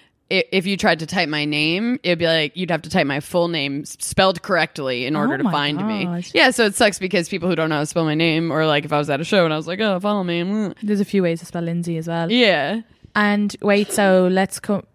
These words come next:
Speaker 2: okay, so you're clearly very comfortable with doing all this. Did you ever feel kinda, like, worried or, like, what people's perception would be? Or
Speaker 1: Yeah.
Speaker 2: when did it, how did, or was it just a slow kinda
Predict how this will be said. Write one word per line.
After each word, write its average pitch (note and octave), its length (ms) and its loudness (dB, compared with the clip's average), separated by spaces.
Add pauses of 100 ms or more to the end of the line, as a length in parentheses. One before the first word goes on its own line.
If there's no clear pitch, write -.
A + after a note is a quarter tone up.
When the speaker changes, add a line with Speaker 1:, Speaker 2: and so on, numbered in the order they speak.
(220)
Speaker 2:
okay, E3 400 -6
so F3+ 160 -4
you're F3 120 0
clearly G3 360 0
very F3 480 4
comfortable E3+ 480 -2
with D#3 100 0
doing D#3 240 -2
all C#3+ 140 -4
this. D3 320 -10
Did F3+ 180 -2
you F#3 220 0
ever F#3+ 240 2
feel F#3 340 0
kinda, F3 240 -2
like, D#3+ 240 -4
worried F3+ 640 4
or, D#3+ 220 0
like, D3+ 260 -4
what E3 200 0
people's E3+ 300 -2
perception B3 760 0
would A#3+ 180 2
be? B3 340 2
Or F#3+ 140 2
Speaker 1:
Yeah. D#3+ 580 0
Speaker 2:
when G#3 220 4
did G#3+ 160 4
it, F#3+ 260 -2
how G#3 140 0
did, G#3 240 2
or F3+ 160 6
was F3 120 0
it E3 60 -8
just F3 160 -4
a E3+ 60 -4
slow E3+ 400 4
kinda D#3+ 720 0